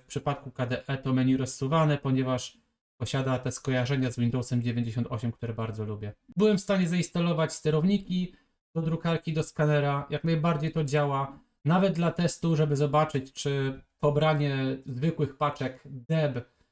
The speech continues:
ich instalacja zadziałała, to nawet raczyłem sobie zainstalować Google Chrome, chociaż jeszcze, e, no, raz go otworzyłem, żeby zobaczyć, czy to działa, ale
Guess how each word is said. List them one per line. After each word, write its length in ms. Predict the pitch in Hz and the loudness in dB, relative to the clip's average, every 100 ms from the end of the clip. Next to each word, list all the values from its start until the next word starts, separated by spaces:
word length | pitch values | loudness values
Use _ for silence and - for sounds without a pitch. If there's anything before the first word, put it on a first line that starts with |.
| _ | _
ich 240 | - 151 - | -6 -4 -2
instalacja 720 | 143 - 143 147 143 139 127 | -2 -2 0 0 0 0 0
zadziałała, 580 | 120 123 151 156 185 175 | 0 -2 0 2 2 2
to 140 | - | 0
nawet 440 | 147 147 143 135 - _ _ _ - | 0 0 0 -4 -10 _ _ _ -4
raczyłem 340 | 135 135 151 | -2 2 2
sobie 220 | 131 147 135 | 2 0 0
zainstalować 560 | 139 131 139 135 131 | 0 0 -2 0 -2
Google 300 | 131 135 131 | -2 0 0
Chrome, 260 | 120 147 131 | 2 0 0
chociaż 340 | 135 127 113 | -4 -6 -6
jeszcze, 540 | 131 123 - 127 123 120 _ _ _ _ | -6 -6 -4 -2 -2 -6 _ _ _ _
e, 460 | 120 117 117 117 117 | -6 -4 -2 -2 -4
no, 260 | 117 123 135 | -4 -2 2
raz 220 | 170 156 | 4 4
go 60 | 147 | 0
otworzyłem, 520 | 147 - 139 151 135 | 0 0 4 4 2
żeby 240 | 135 127 | 0 -2
zobaczyć, 360 | 127 131 131 127 | -2 -2 -4 -6
czy 100 | 139 | -4
to 120 | 135 | -2
działa, 340 | 123 135 131 120 | 0 0 2 0
ale 320 | 123 120 | 0 -2